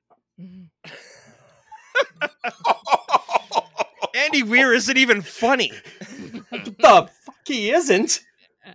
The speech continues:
Speaker 1: Uh, The Martian is very funny. It's not funny in the way that, uh, Hitchhikers is
Speaker 3: No,
Speaker 1: funny,
Speaker 3: very
Speaker 1: but it is very
Speaker 2: No,
Speaker 1: funny.
Speaker 3: different type of comedy, but it is a very comedic writing style nonetheless.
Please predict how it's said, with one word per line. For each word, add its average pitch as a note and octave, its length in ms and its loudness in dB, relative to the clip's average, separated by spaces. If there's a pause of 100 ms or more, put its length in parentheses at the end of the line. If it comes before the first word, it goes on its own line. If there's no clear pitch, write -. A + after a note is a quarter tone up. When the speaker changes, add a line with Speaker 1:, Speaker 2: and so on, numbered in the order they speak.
Speaker 1:
Uh, G3 220 -14
The A3+ 80 -14
Martian C4 320 2
is G3 140 -2 (220)
very F#3+ 320 -2
funny. E3+ 280 -10
It's G#3+ 140 -10
not A#3 280 -2
funny G3+ 220 -6
in F#3+ 80 -10
the F#3 80 -10
way F3+ 160 -12
that, E3+ 240 -12 (220)
uh, D#3+ 220 -10
Hitchhikers F#3 680 -10
is - 100 -20
Speaker 3:
No, F#3+ 120 -4
Speaker 1:
funny, C3 120 -14
Speaker 3:
very F#3+ 280 0
Speaker 1:
but G#3 100 -14
it - 80 -14
is G3+ 100 -16
very G#3 260 -10
Speaker 2:
No, F#3+ 40 -14
Speaker 1:
funny. G3+ 140 8
Speaker 3:
different E3+ 320 0
type D#3+ 220 2
of D3 120 -2
comedy, D#3 420 0
but B2+ 180 -4
it B2+ 140 -6
is D3+ 460 -6
a D3 120 -2
very A#2+ 720 -6
comedic A#2 600 -10
writing G#2+ 280 -8
style G#2+ 460 -4
nonetheless. G2 580 -14